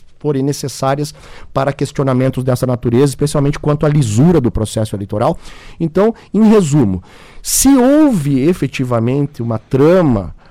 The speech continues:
para se, a, a, a, a,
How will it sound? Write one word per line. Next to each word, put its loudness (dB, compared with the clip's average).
para 0
se, 2
a, -6
a, -2
a, -10
a, -20